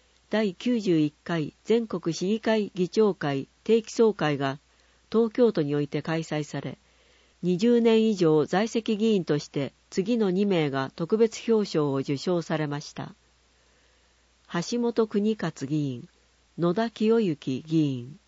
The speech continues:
市民の広場。鳴門市議会では、市民の皆さんが議会をより身近に感じられるような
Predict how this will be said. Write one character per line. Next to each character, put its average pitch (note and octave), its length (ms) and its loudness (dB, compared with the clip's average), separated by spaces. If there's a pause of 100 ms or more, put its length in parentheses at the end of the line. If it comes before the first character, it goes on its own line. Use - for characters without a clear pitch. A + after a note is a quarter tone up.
(3000)
市 - 240 -2
民 A#3 240 2
の D#3+ 140 2
広 E3+ 320 -2
場。 B2+ 180 -8 (1080)
鳴 F#3 280 -2
門 B3 100 2
市 A3+ 160 -2
議 A#3+ 140 0
会 D#3+ 220 0
で D3+ 120 -2
は、 C#3 220 -4 (340)
市 - 160 -4
民 A#3 220 2
の F3 100 0
皆 E3+ 220 0
さ E3 180 -4
ん D3+ 80 -2
が C#3+ 220 -6
議 G3 200 -2
会 F3 300 0
を D3+ 60 2
よ D#3 140 4
り G#3+ 100 2
身 G#3+ 120 0
近 A3 260 -2
に G#3+ 100 -2
感 G#3 260 -2
じ G#3+ 100 0
ら G#3 120 2
れ G#3 120 2
る G3+ 120 2
よ G3+ 160 4
う F3 80 2
な C3+ 200 -2